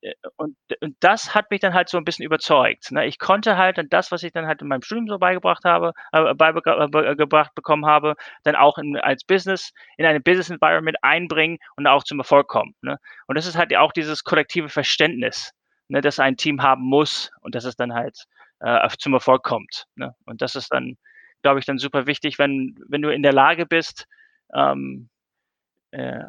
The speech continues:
ein, ein, vielleicht ein, eine bigger picture zu sehen, einen größeren Sinn,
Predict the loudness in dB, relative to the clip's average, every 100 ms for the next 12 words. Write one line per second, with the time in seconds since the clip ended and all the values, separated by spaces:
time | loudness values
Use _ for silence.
0 | -4 0 0 2 2 2 0 2 2 4
1 | 2 2 2 4 4 4 0 -2 -4 2
2 | 2 4 0 0 -4 -4 -4 -4 -6 -6
3 | -6 -2 0 0 0 -2 2 2 2 -4